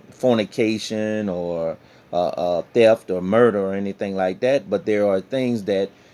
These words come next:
uh, may seem in themselves to be okay, but yet they are evil. The root of those things are evil. We'll get into that on another day.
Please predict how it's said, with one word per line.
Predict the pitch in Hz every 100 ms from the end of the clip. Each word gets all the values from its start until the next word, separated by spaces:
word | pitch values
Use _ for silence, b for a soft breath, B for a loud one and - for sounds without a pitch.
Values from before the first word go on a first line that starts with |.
| B -
uh, | 104 101 98 92 87
may | 104 113 117
seem | - - 151 165 156 139 110 113 120 _ _ _ - _ _ _
in | 143 131
themselves | 110 101 127 123 110 -
to |
be | 101 110 113 104 101 -
okay, | 110 104 - 131 110 98
but | 98
yet | 90 110 107
they | 104 95 -
are | 90 90 82 - 139
evil. | 165 123 80 - - - -
The | 101
root | 92 120 156 -
of | 101 87
those | 92 92
things | 92 87 90 92 -
are | 95 92 135
evil. | 123 - 78 - B B B B
We'll | 104
get | 95 110
into | 107 110 95
that | 101 98 -
on | 107 98
another | 92 90 90
day. | 92 117 85